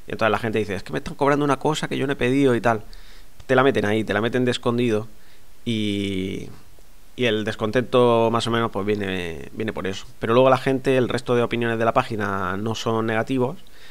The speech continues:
y de hecho hay gente que ha tenido algún problema con alguna clave, de que ha ido a activarla y ya estaba activada y tal, que te puede pasar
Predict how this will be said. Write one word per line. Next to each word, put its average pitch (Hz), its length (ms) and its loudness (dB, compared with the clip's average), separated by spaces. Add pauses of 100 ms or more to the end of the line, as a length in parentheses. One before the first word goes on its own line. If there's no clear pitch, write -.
(460)
y 107 560 0
de 110 80 2
hecho 120 140 -2
hay 110 40 -2
gente 123 220 -2
que 101 80 -2
ha 107 40 0
tenido 113 160 0
algún 107 180 -2
problema 110 300 -2
con 107 120 -4
alguna 107 300 -4
clave, 120 580 4
de 104 140 -2
que 107 120 -4
ha 107 60 2
ido 110 120 0
a 107 40 -6
activarla 110 600 2
y 104 40 -2
ya 104 60 -4
estaba 101 420 -2
activada 117 560 2
y 101 60 -2
tal, 117 160 0
que 101 80 -6
te - 80 -6
puede 104 160 0
pasar 123 300 -2